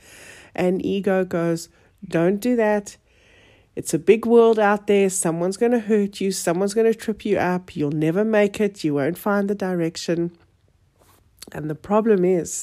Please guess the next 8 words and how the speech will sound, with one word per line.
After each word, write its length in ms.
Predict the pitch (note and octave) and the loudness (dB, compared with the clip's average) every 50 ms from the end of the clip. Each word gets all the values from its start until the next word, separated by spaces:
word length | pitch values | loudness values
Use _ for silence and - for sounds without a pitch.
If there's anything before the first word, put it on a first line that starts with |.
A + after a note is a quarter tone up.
| F3 - | -4 -2
that 200 | F3+ E3 E3+ - | -2 -2 -2 -4
soul 680 | - - - - A#3 A#3+ A#3 G3 E3 - - - F#3+ - _ _ _ _ _ _ - | -6 -4 -2 0 2 2 2 2 0 -2 -4 -6 -8 -10 _ _ _ _ _ _ -6
in 200 | - G3+ F#3 F3+ - | -4 -4 -4 -4 -2
every 400 | - - A#3 A#3+ A#3 C#4 C#4+ C#4 | 2 2 2 2 2 2 2 2
lifetime 720 | B3+ A#3+ A3 G#3 G3+ G3+ G3 - - - - - - - - _ _ _ - - - - - - | 4 2 2 2 2 0 -2 -4 -10 -12 -12 -12 -12 -14 -18 _ _ _ -20 -20 -20 -20 -10 -4
needs 480 | - G3 G3+ G#3 A3+ A#3+ B3 - - - | 0 2 2 4 4 2 0 -2 -4 -6
to 180 | - - A#3 G#3 | -6 -4 -2 -2
learn 840 | G3 F#3+ F3+ F3+ F3+ F3 F3 E3 D#3+ D#3+ D#3+ E3+ F3 F#3 F#3 G3 | 0 0 2 2 4 4 4 4 4 2 0 -2 -6 -8 -12 -14